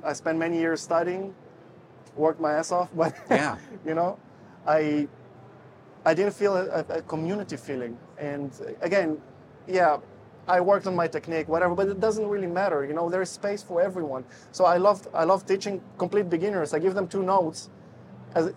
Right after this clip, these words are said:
Speaker 1: I give them a very easy rhythm, and we play together. It doesn't matter. I play four notes, they play two notes. He or she plays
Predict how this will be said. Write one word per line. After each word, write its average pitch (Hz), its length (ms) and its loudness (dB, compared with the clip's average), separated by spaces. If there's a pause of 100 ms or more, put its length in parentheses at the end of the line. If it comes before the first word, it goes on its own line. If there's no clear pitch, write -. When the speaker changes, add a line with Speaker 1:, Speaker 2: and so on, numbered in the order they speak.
(200)
Speaker 1:
I 165 100 0
give 202 160 6
them 196 80 4
a 180 80 2
very 185 240 2
easy 175 200 0
rhythm, 175 600 0
and 175 120 -2
we 202 80 2
play 220 200 2
together. 196 380 0
It 160 40 0
doesn't 196 240 0
matter. 202 240 4
I 156 140 4
play 180 260 2
four 208 260 4
notes, 165 240 2
they 165 120 0
play 170 180 -2
two 202 180 -4
notes. 165 400 -2 (300)
He 190 100 0
or 185 100 2
she 180 180 -6
plays 170 440 -4